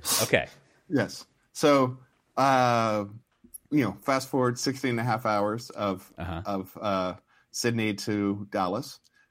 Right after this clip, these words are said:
Speaker 2: get off the plane, use my global entry. That's brilliant. I cut a huge line. Um,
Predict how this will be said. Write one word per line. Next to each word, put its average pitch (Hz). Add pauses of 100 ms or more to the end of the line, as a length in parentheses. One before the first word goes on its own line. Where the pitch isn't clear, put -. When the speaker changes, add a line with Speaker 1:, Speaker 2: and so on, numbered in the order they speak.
(160)
Speaker 2:
get -
off 87
the -
plane, 147 (500)
use 123
my 123
global 123
entry. 127 (840)
That's 113
brilliant. 117
I 107
cut 101
a 104
huge 120
line. 117 (180)
Um, 101